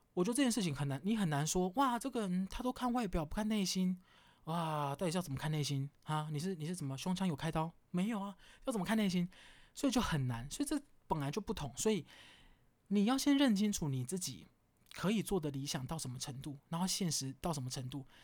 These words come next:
你不能说你就是，你也可以就是不管现实，什么意思？就是你就说，“哦，好，我就是喜欢熊猫，我一辈子都想养熊猫，现实状况是什么？我不管。”什么意思？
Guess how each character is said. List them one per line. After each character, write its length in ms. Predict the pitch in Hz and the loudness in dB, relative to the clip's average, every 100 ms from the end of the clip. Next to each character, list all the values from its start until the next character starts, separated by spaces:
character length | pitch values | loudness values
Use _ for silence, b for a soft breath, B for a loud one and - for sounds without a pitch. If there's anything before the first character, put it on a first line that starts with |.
| B B | B B
你 100 | 160 | -2
不 160 | - 233 | 2 2
能 160 | 165 | 2
说 200 | 165 180 | 2 2
你 140 | 180 139 | 0 0
就 100 | 185 | -2
是， 140 | 185 | -2
你 140 | 180 | 2
也 80 | 254 | 2
可 200 | - 156 | 2 0
以 160 | 160 131 | 0 -4
就 100 | - | -4
是 80 | 185 | -4
不 240 | 185 - 202 | -4 -4 -4
管 300 | - 131 127 | -4 -6 -2
现 260 | - 151 | 0 0
实， 300 | 127 - 110 - _ - | 0 -4 -10 -20 _ -12
什 100 | - | -4
么 80 | 147 | 0
意 80 | 175 | 0
思？ 160 | - 110 | -2 -4
就 100 | 202 | -4
是 80 | 208 | -2
你 120 | 165 | -2
就 100 | 170 | -2
说 200 | 170 175 - | -2 -4 -4
，“哦， 180 | 165 - _ _ _ _ _ _ - | -4 -6 _ _ _ _ _ _ -12
好， 240 | - 131 - B B B B | -6 -6 -8 B B B B
我 160 | - 180 | 4 6
就 140 | 247 | 6
是 100 | 240 | 4
喜 180 | 233 143 | 4 4
欢 280 | 135 175 185 | 4 4 2
熊 180 | 175 131 | 2 0
猫， 300 | 131 123 127 - | 0 -2 -6 -8
我 160 | 156 - | -6 -4
一 80 | |
辈 160 | 185 220 | 2 4
子 80 | 175 | 4
都 120 | 160 | 2
想 120 | 151 | 2
养 140 | 143 127 | 0 0
熊 160 | 135 | -2
猫， 240 | 123 123 123 b b b | -4 -6 -8 b b b
现 160 | - 240 | 2 2
实 100 | 185 | 4
状 120 | 196 | 2
况 100 | 180 | 2
是 120 | 185 | 0
什 100 | 156 | -2
么？ 160 | - - - b b | -6 -12 -20 b b
我 120 | 156 | -8
不 100 | 139 | -6
管。” 180 | - 135 - _ | -6 -8 -10 _
什 140 | - 160 | -6 0
么 80 | 208 | 0
意 80 | |
思？ 180 | 190 - | 0 -4